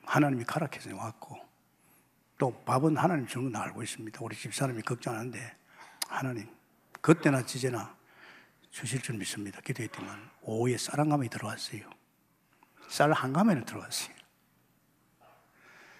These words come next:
여러분, 도전입니다. 지금 직장 없어가지고 막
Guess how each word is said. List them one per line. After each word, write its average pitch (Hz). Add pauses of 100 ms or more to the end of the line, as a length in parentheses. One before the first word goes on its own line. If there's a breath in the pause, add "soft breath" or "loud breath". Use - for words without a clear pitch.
(280 soft breath)
여러분, 98 (1040 loud breath)
도전입니다. 131 (1800 soft breath)
지금 151
직장 170
없어가지고 156
막 151